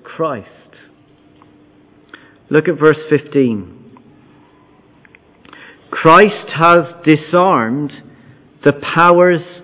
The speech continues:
and authorities. Now, what do you think of the powers and authorities here? Well, you can talk to me afterwards, but I think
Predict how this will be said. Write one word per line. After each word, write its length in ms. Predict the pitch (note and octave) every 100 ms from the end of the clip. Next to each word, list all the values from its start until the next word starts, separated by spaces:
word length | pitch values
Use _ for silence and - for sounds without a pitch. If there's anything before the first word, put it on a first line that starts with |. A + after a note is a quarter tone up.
| - _ _ _
and 180 | D3 D#3
authorities. 840 | D#3+ D#3 F#3+ G3 F#3 - G#2 E2 - - - _ _ _ _ _ _ _ _ -
Now, 120 | D#3
what 220 | F3+ G#3
do 60 | G#3+
you 80 | G3 G3+
think 240 | F#3+ D#3+
of 80 | C#3
the 80 | D3
powers 480 | - D#3+ D#3 C#3+ B2
and 160 | C3+
authorities 680 | C3+ C3+ D3 C#3 B2 A2+ G#2
here? 360 | C#3+ C3+ F#2 - _ - _ _ _ _ _ _ _ _ _ _ _ _ _ _ _
Well, 160 | - A#2+
you 180 | C#3 C3
can 180 | C3+ B2
talk 320 | C#3 C#3 -
to 80 | B2+
me 160 | B2
afterwards, 540 | C3 C#3+ - G#2+ G#2+ G#2
but 120 | A#2
I 180 | B2+ F3+
think 540 | F#3 - F#2+ G2+ -